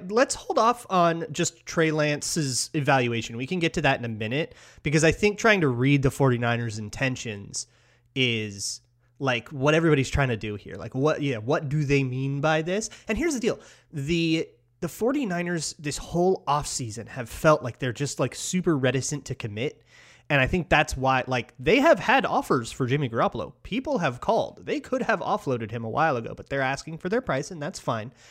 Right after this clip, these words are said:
And, you know, they're not gonna go do it at a discount or whatever. But it has always felt to me, this is just a vibe, all right? This is just me reading the moon. They, it always felt a little bit like they're scared to get rid of the safety net.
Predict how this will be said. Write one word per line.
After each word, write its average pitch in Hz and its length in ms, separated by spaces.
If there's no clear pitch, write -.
And, 131 100
you 120 60
know, 117 120
they're 120 120
not 131 200
gonna 139 220
go 139 200
do 135 180
it 135 60
at 165 120
a 214 60
discount 151 480
or 113 100
whatever. 107 440
But 143 480
it 180 100
has 202 160
always 220 460
felt 165 500
to 139 120
me, 107 420
this 120 160
is 107 60
just 107 160
a 107 60
vibe, 95 340
all - 120
right? 107 240
This 110 140
is 107 80
just 110 180
me 127 140
reading 127 340
the 117 60
moon. 107 320
They, 214 200
it 220 200
always 254 380
felt 247 220
a 226 40
little 233 200
bit 262 120
like 240 160
they're 220 120
scared 214 580
to 202 100
get 180 160
rid 175 120
of 160 40
the 151 60
safety 127 320
net. 117 200